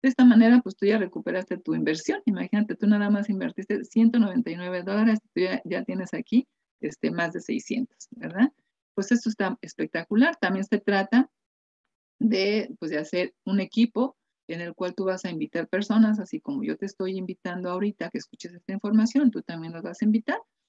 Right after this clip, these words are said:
vas a empezar a formar un equipo y también de, de los clientes de tu equipo, tú también vas a tener un ingreso que va desde el tres hasta un veinte por ciento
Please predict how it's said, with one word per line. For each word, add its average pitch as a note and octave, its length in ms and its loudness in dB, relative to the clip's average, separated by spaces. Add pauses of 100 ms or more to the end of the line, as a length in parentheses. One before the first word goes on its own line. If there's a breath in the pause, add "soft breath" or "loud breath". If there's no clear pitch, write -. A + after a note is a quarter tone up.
(140)
vas D#4+ 180 -2
a C#4+ 40 4
empezar G3 300 0
a G3+ 140 -2
formar F3 340 -6
un G3 120 2
equipo G#3+ 500 0
y F#3+ 100 -8
también G3+ 480 2
de, G3+ 440 0
de E3+ 140 -8
los E3+ 200 -8
clientes G#3 400 0
de F3+ 80 -4
tu E3+ 100 -10
equipo, B3 500 -4
tú G#3 120 -4
también G3 260 -4
vas G3 180 -6
a F#3+ 100 -6
tener E3+ 340 -14
un F3+ 100 -12
ingreso B3 440 -4 (320)
que F#3+ 100 -2
va G3 220 0
desde G#3+ 280 0
el E3 120 -14
tres G#3+ 520 -6
hasta E3+ 400 -10
un G3 140 -2
veinte G3 260 -6
por D#3 180 -8
ciento A3 480 -2